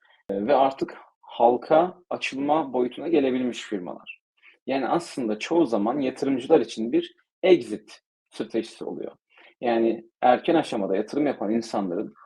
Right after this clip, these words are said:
halka arzla beraber kendi önceden aldıkları hissesini, e, satabileceği bir opsiyon. Fakat web üç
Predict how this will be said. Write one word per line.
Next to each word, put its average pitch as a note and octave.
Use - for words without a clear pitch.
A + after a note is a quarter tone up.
halka A#2+
arzla C3+
beraber G2+
kendi A#2+
önceden D3+
aldıkları G#2
hissesini, G#2+
e, A2+
satabileceği B2
bir G3
opsiyon. -
Fakat -
web G#3
üç -